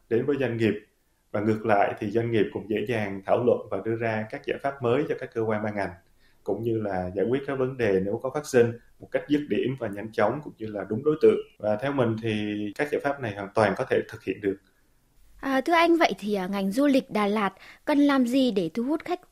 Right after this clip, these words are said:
Speaker 2: à, Hàn Quốc một cách hiệu quả và bền vững, à, để, à,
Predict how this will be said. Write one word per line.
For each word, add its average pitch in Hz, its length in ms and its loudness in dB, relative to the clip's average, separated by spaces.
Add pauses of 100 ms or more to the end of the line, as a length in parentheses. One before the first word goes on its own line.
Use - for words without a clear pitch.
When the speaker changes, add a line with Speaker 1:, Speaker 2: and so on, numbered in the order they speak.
Speaker 2:
à, 226 220 0
Hàn 202 280 -4
Quốc 294 180 4
một 277 100 4
cách 311 220 -2
hiệu - 240 0
quả 202 380 0
và 175 180 -2
bền 185 200 -2
vững, 233 260 4 (440)
à, 269 140 2
để, 233 240 6
à, 160 340 0